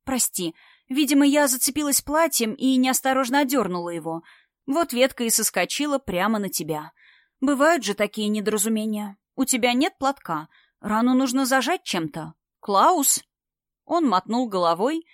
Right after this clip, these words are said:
кивнул и быстро вынул из кармана брюк идеально белый платок. Приложив его к носу, парень попытался улыбнуться.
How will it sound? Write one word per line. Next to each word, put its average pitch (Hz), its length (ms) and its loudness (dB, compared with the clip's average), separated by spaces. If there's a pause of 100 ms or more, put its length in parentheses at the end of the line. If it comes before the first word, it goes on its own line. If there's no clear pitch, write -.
(320)
кивнул 330 400 2
и 277 40 2
быстро 214 420 0
вынул 214 320 -2
из - 180 -4
кармана 190 420 0
брюк 226 300 -4
идеально 190 560 0
белый 165 300 -4
платок. 151 520 -8 (320)
Приложив 320 480 0
его 190 260 -2
к - 80 -14
носу, 277 400 2
парень 214 420 -2
попытался 185 600 -4
улыбнуться. 175 640 -6